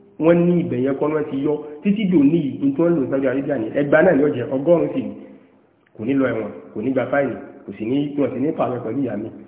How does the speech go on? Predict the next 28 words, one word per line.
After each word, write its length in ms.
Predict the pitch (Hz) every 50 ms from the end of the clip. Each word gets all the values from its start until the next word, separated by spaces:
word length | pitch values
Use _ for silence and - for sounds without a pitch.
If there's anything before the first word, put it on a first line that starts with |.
| - - - _ _ _ _ _ -
Ibi 160 | 135 135 143
tí 80 | 139 156
wọ́n 100 | 147 143
ti 60 | 135 131 131
yọ 80 | 135 127
ẹgbàá 320 | 127 131 127 127 131 127
kúrò 280 | 127 - - 147 143 139 117
ẹ̀ 60 | 113
máa 160 | 120 123 120
tún 200 | 113 - - 120
gbọ́ 200 | 117 123 135 131 127
yé 100 | 135 135 127 -
níbi 260 | - 143 147 139 139 135 -
tàzírù 580 | - 117 104 110 113 104 110 131 156 156 135 117
ni. 180 | 110 110 110 107 107
Èyí 220 | - 123 123 147 180
ń 100 | 180 170 -
sì 140 | - - 120
ní 200 | 117 120 127 135 147 - -
ìgbà-, 280 | 120 117 - - - -
e-, 240 | - 127 131 127 -
ọ̀tọ́nù 500 | - 151 160 156 - - 151 151 151 147 131
ṣẹ̀ríà 400 | - - 110 104 120 139 147 120 - - - - - - - - - - _ _ _ _ _ _ _ _ _ _ _ _ _ _
láti 220 | - 117 117 -
ṣe 100 | - 110
bẹ́ẹ̀. 180 | 98 107 101 - - - - - - - _ _ _ _ _ _ _ _ _ _ _ _ -
وفيما 320 | 123 123 165 202 214 196 175
يلي 340 | 151 160 175 175 160 139